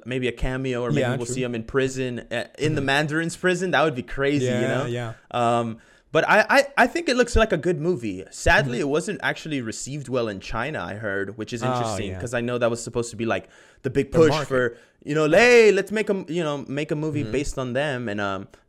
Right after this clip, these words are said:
Speaker 1: it wasn't received quite as well as Disney wanted, so it's unfortunate. But, you know, what, what, what is your first, uh, headline for the week?
Speaker 2: Well, Falcon and the Winter Soldier just wrapped up, and we have a reaction on that show, and, uh, we'll be getting a review as well on that. But, uh,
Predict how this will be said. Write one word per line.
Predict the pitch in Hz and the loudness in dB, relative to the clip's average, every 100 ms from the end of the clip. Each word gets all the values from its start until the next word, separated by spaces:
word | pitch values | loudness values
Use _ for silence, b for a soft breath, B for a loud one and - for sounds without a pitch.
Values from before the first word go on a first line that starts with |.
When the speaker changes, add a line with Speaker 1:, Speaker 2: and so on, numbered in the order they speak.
| - | -8
Speaker 1:
it | - | -4
wasn't | 147 165 160 | -2 -2 -4
received | 131 156 151 - | -6 -8 -10 -2
quite | 151 135 | 0 0
as | 120 | -2
well | 123 117 | -2 -2
as | 113 | -2
Disney | 117 113 104 | -8 -6 -8
wanted, | 101 107 104 92 - | -6 -6 -6 -8 -8
so | 107 98 95 - - B B B B - | -4 -2 -4 -8 -14 B B B B -12
it's | 120 | -6
unfortunate. | 131 117 143 - 120 107 - | -4 0 -2 -2 -4 -4 2
But, | 143 143 | 2 2
you | 170 | -2
know, | 170 | -2
what, | 160 196 - | 2 2 2
what, | 170 202 | 2 2
what | 160 190 | 2 0
is | 170 | 0
your | 220 | -4
first, | - 117 - - - | -4 -6 -6 -18 -10
uh, | 107 101 92 | -6 -6 -4
headline | 123 117 104 104 | -6 -4 -6 -6
for | 107 | -8
the | |
week? | 95 90 - _ _ _ _ | -8 -8 -14 _ _ _ _
Speaker 2:
Well, | 165 226 240 233 | -2 0 0 -2
Falcon | - 214 226 226 | -2 -2 -2 -2
and | 196 | 0
the | |
Winter | 180 185 165 | 0 -2 -4
Soldier | - 160 135 127 | -2 -2 -2 -4
just | 139 131 | -6 -2
wrapped | 139 135 - 127 | -2 -2 -2 -4
up, | 147 - - - | -4 -4 -4 0
and | 139 | 0
we | 139 | 2
have | 139 135 | 0 0
a | 127 | 0
reaction | 127 123 123 - - 127 | 0 0 -2 -6 -4 -2
on | 123 123 | -2 -2
that | 120 117 | -2 -4
show, | - 139 123 127 | -2 0 0 0
and, | 120 113 | -2 -2
uh, | 113 | 0
we'll | 127 | -2
be | 135 | -2
getting | 139 139 | -2 -2
a | 127 | -2
review | 113 147 156 | -2 -2 -2
as | 113 | -4
well | 117 175 | -2 -2
on | 110 | -4
that. | 95 101 - - | -4 -6 -10 -6
But, | 117 | -6
uh, | - | -2